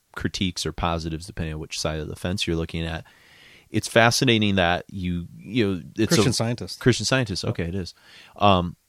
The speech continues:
Speaker 1: you get this sort of impenetrableness about the record, and yet at the end, it's, it's so deeply personal. You know, it's weird. Like, it's, um,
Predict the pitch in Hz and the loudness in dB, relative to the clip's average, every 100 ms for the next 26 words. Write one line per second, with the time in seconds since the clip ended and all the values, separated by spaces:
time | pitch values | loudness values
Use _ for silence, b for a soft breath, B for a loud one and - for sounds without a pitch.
0 | _ - 113 110 131 - 120 - 127 101 | _ 0 2 8 8 8 2 6 6 6
1 | 95 87 113 113 110 107 92 90 90 - | 4 4 4 4 4 4 4 2 0 0
2 | 87 87 90 90 90 92 82 90 92 90 | 0 0 0 0 0 0 -2 0 2 2
3 | 87 85 85 98 110 95 85 82 - 92 | 0 -2 0 2 2 2 0 -4 -4 -6
4 | - - - 101 101 87 87 - 80 - | -2 -2 2 4 4 2 -6 -4 -2 -2
5 | 82 - 78 - - - 92 90 - 85 | -2 -4 -8 -10 -12 -4 0 0 -2 0
6 | 101 98 78 76 78 82 78 - 80 78 | 4 4 2 -4 -8 -8 -8 -4 -4 -4